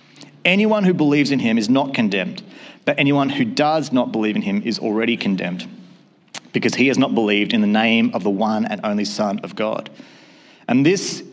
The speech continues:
is the judgment. The light has come into the world, and people loved darkness rather than the light because their deeds were evil.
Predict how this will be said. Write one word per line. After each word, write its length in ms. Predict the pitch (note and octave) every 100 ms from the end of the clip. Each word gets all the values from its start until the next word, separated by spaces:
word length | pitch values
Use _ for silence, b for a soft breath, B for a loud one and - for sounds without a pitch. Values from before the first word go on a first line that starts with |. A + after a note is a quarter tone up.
| -
is 120 | A#2+
the 100 | A#2
judgment. 520 | G#2+ G#2+ A2+ G2 F2+
The 80 | A2+
light 440 | G#2+ A#2 C#3 D#3+
has 140 | - -
come 220 | - A2+
into 140 | B2
the 80 | B2
world, 360 | G2+ F#2 B2+ F3+ - B B B -
and 100 | A#2+
people 300 | C#3+ C#3+ A#2+
loved 420 | C3 D#3 C#3+ -
darkness 680 | B2+ C3 - A2 - - G#2+
rather 540 | B2+ C3+ B2 G2+ A#2
than 100 | A2+
the 80 | G#2
light 380 | A2+ B2 G#2+ -
because 280 | G#2 - G2
their 120 | G2+
deeds 380 | G2+ A#2 A#2 G#2
were 120 | G#2+
evil. 260 | G#2 G#2+